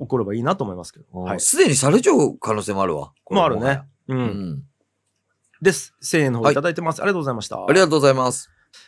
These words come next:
Speaker 1: さあ、次行きましょう。二軒ネーム山村達也さんですね。えっと、回数は四回目の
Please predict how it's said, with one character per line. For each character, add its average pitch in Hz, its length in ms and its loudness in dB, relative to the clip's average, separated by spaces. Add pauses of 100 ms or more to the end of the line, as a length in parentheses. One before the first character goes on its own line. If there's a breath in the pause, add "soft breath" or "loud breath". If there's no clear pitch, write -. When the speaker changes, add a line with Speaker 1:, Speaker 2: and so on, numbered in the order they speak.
(160 soft breath)
Speaker 1:
さ 226 160 2
あ、 214 40 2
次 185 180 0
行 160 60 0
き 151 60 -2
ま 139 80 4
し 135 100 -4
ょ 143 60 2
う。 135 40 2
二 170 100 0
軒 202 120 2
ネ 202 100 4
ー 175 40 2
ム 135 100 2
山 135 240 2
村 156 200 0
達 143 220 -4
也 110 100 -4
さ 101 120 -6
ん 98 60 -8
で 104 60 -12
す - 140 -12
ね。 156 320 -2
え 123 60 -2
っ 117 40 -4
と、 - 100 -12
回 147 160 0
数 131 160 2
は 127 100 2
四 139 200 -2
回 165 220 0
目 165 300 0
の 165 500 0